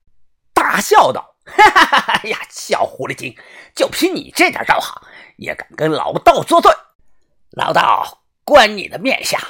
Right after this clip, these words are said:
你地格奸邪，千金命，受深恩，晚成怨恨；文成败陷，奴仆不仁，女工不周，十九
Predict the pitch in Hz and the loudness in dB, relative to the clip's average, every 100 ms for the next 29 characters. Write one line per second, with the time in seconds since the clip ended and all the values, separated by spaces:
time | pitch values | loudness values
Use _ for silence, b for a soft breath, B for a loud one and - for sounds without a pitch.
0 | - _ b b b - - 220 185 - | -18 _ b b b -10 -6 -2 -2 0
1 | 151 220 202 196 - 170 - - 311 294 | -2 0 -2 -2 2 0 0 0 4 4
2 | 269 277 302 - _ _ - 185 135 - | 0 -2 -4 -6 _ _ -2 0 2 2
3 | 156 269 - _ _ _ 110 - - - | 2 -6 -10 _ _ _ -14 -10 -8 -6
4 | 247 427 427 - - - _ _ b b | -6 0 -2 0 -2 -2 _ _ b b
5 | b b b 131 214 262 - 170 226 - | b b b 2 2 0 -4 -6 -6 -2
6 | 156 - 285 - - b b - 202 339 | -2 -2 -2 -2 -4 b b -4 2 2
7 | 440 - 156 403 156 240 - _ - 180 | 0 -8 -4 0 2 0 -4 _ -10 -6
8 | 311 196 403 392 330 220 294 277 - - | -6 -4 -4 -4 -2 4 4 4 -8 -12
9 | - 240 339 90 - | -8 -8 -6 -6 -6